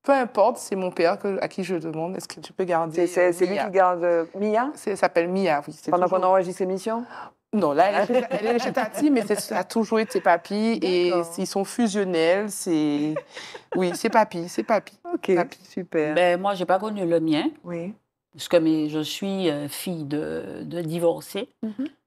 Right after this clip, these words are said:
Speaker 3: Et mon père est parti, euh, j'étais toute, toute jeune,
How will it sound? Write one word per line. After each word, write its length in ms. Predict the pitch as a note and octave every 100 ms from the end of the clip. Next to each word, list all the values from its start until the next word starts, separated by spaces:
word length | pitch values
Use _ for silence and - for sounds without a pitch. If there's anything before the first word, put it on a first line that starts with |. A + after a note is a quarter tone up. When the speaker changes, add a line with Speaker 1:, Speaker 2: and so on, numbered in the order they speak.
| -
Speaker 3:
Et 100 | C#3
mon 180 | D3 C3+
père 280 | - F3+ D#3+
est 80 |
parti, 640 | D3 C#3+ C3+ - - E3+ F#3
euh, 440 | D3+ C3+ C#3+ - C#3+ - D3+
j'étais 320 | C#3 C#3+ E3 D3
toute, 340 | - D#3 - D3+ D3
toute 180 | - E3
jeune, 400 | B2+ D3+ E3 A#3+